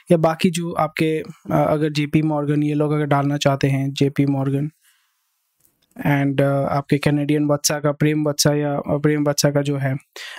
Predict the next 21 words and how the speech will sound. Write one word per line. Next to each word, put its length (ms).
वो 160
लोग 140
अगर 140
इसमें 280
बॉन्ड 200
में 100
पैसा 220
डालना 260
चाहते 280
हैं, 60
तो 100
वो 200
यहाँ 200
पे 140
ले 140
सकते 260
हैं। 100
So 80
this 160
is 80
something 320